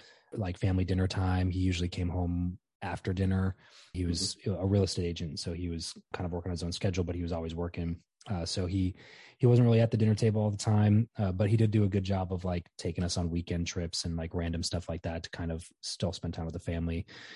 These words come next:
Speaker 1: And I, I, frankly, I don't have any, like, negative feelings around that. It was just kind of the way it was, you know,
Speaker 2: Yeah,
Speaker 1: like, dad's
Speaker 2: yeah.
Speaker 1: gotta work. That's how it goes. So, and then, uh, when I was a kid, I have, I have little kids now. So it's interesting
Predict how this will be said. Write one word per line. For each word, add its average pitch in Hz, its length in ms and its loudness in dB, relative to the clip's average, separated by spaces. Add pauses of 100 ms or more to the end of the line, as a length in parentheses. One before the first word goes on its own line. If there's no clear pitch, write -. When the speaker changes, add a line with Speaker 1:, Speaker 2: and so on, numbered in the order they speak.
(260)
Speaker 1:
And 90 120 2
I, 117 140 2
I, 147 180 4
frankly, 151 240 4
I 120 40 8
don't 135 100 6
have 139 100 6
any, 110 120 6
like, 92 180 2
negative 92 340 2
feelings 92 320 2
around 87 260 2
that. 85 160 0
It 87 40 -2
was 85 80 -2
just 87 160 -2
kind 90 140 0
of 82 100 -4
the 90 80 -4
way 85 140 -4
it 78 100 -6
was, 82 440 -6
you 80 120 -8
know, 78 140 -10
Speaker 2:
Yeah, 98 140 2
Speaker 1:
like, 87 100 -8
dad's 80 180 -8
Speaker 2:
yeah. 85 100 -2
Speaker 1:
gotta 78 140 -10
work. 87 340 -8
That's - 160 -8
how 80 180 -6
it 80 60 -10
goes. 82 280 -6
So, 82 260 -6 (600)
and 104 180 6
then, 98 200 6
uh, 92 140 4
when 101 140 6
I 98 40 6
was 92 140 2
a - 40 0
kid, 120 360 4 (180)
I 101 60 -2
have, 98 140 2
I 101 80 -2
have 98 100 0
little 95 160 4
kids 90 280 -2
now. 92 260 0
So 90 200 -4
it's 85 200 -6
interesting 90 720 -6